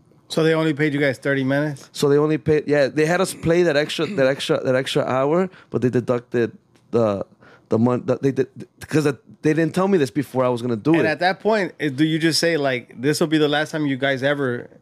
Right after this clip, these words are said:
Speaker 1: hire us"?
Speaker 2: I didn't say anything because the nephew said that he would get me,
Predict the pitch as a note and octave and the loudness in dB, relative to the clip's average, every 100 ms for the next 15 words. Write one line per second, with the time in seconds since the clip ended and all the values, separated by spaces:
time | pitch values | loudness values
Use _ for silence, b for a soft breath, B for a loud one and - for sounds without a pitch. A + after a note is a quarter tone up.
0 | A2+ C3+ D#3 F#3 G#3 F#3+ - - - D#3+ | -10 -4 -2 -2 -4 -8 -16 -20 -6 -2
1 | F3+ F3 - F3 F3+ D#3 C3+ C#3+ C3+ D3 | 0 0 0 2 2 0 0 0 0 0
2 | - D#3 - D3+ C#3 C#3 C3 A#2+ C3+ - | -2 -4 -2 0 0 2 0 0 0 -2
3 | A2 | -6